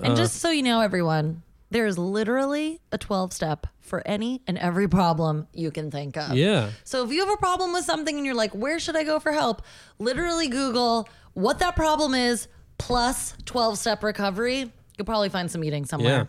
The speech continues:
Speaker 2: Yeah. And then you'll find, like, all these amazing people handling that same problem.
Speaker 1: Even online, maybe you don't have meetings in your neighborhood, but, like, there's a lot of people that do stuff with online meetings and phone
Speaker 2: Mm-hmm.
Speaker 1: meetings and stuff. So if you want the help,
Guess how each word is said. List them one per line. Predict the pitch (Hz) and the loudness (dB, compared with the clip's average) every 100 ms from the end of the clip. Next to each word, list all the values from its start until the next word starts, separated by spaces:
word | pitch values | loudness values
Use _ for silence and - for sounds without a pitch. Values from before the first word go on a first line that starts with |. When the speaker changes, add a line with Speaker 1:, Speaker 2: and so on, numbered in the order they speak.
| - | -2
Speaker 2:
Yeah. | - | -2
And | 120 | 2
then | 123 | 4
you'll | 120 | 2
find, | - 123 120 | 2 2 2
like, | 110 | 0
all | 113 113 | 0 0
these | 110 | 0
amazing | 113 113 110 107 | 0 0 0 -2
people | - 113 113 | -4 -4 -2
handling | 110 110 107 110 107 | -2 0 0 -2 -2
that | 107 - | -2 -4
same | - 117 113 113 | -4 -2 -2 0
problem. | 117 127 127 - - | 0 -2 -4 -10 -6
Speaker 1:
Even | 311 339 | -2 -2
online, | 320 294 294 185 180 | -2 -2 -2 -2 -2
maybe | 185 214 | -4 -2
you | 214 | -2
don't | 208 | -2
have | 196 | -4
meetings | 202 196 196 180 | -4 -6 -6 -6
in | 190 | -6
your | 185 | -6
neighborhood, | 180 175 180 180 165 160 | -4 -4 -4 -2 -4 -4
but, | 175 165 160 185 | -2 -2 -2 -2
like, | 208 156 - - _ _ - 185 | -2 -2 -4 -20 _ _ -10 -4
there's | 185 185 | -4 -2
a | |
lot | 180 170 | -2 -2
of | |
people | 170 170 160 | -4 -6 -4
that | 151 | -4
do | 165 156 | -4 -6
stuff | 156 151 - - - | -6 -8 -10 -20 -12
with | 170 - | -10 -6
online | 160 160 156 156 | -6 -4 -6 -6
meetings | 156 151 151 156 | -8 -8 -10 -10
and | 147 | -4
phone | 120 113 | -2 0
Speaker 2:
Mm-hmm. | 113 | 0
Speaker 1:
meetings | 117 - 175 151 | 0 -2 -8 -12
and | 170 | -12
stuff. | - - - | -10 -10 -6
So | 196 170 - - - - | -4 -4 -8 -16 -20 -10
if | - 202 | -8 -4
you | 208 202 | 0 0
want | 220 233 262 285 | 0 -2 -2 -2
the | 247 | 0
help, | 208 202 180 190 | 2 4 4 2